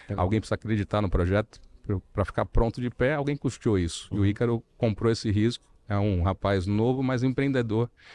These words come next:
Speaker 2: e, e sabe conduzir isso. Então, ganha Manaus com isso.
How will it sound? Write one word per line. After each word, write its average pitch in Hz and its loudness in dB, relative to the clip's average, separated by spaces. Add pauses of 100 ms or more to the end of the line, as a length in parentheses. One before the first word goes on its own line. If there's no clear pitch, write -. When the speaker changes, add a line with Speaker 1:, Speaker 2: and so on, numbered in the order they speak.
(240)
Speaker 2:
e, 101 -2
e - -2
sabe 104 -2 (340)
conduzir 110 2
isso. - -6
Então, 107 -2
ganha 123 -2
Manaus 160 0
com 101 -4
isso. - -6